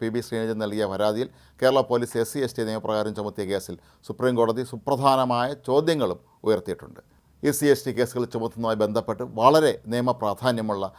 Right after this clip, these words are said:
കേസായാണ് ഈ കേസ് സുപ്രീം കോടതി പരിഗണിച്ചത്. അതുകൊണ്ട് തന്നെ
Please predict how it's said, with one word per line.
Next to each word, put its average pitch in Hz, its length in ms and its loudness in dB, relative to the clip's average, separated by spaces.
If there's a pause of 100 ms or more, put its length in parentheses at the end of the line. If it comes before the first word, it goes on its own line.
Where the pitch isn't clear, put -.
(220)
കേസായാണ് 101 580 -2 (540)
ഈ 147 180 -2
കേസ് 98 300 -2 (120)
സുപ്രീം 92 380 -8
കോടതി 90 320 -8 (220)
പരിഗണിച്ചത്. 78 520 -12 (640)
അതുകൊണ്ട് 202 360 12
തന്നെ 170 180 8